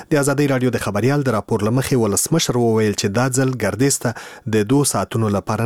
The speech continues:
نه دی راغلی، بلکې شپه به تیروي او سبا به هم د خلکو، مدني فعالانو، ښځو او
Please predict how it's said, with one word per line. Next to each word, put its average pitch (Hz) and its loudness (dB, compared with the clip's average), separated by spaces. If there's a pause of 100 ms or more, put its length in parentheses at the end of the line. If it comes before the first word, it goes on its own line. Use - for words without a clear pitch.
نه 139 2
دی 113 0
راغلی، 98 0
بلکې 110 -2
شپه 147 -2
به - -4
تیروي 110 2 (380)
او 120 2
سبا 139 0
به 104 -4
هم 104 -4
د - -4
خلکو، 143 0
مدني 117 -2
فعالانو، 113 0
ښځو 143 0 (220)
او - 2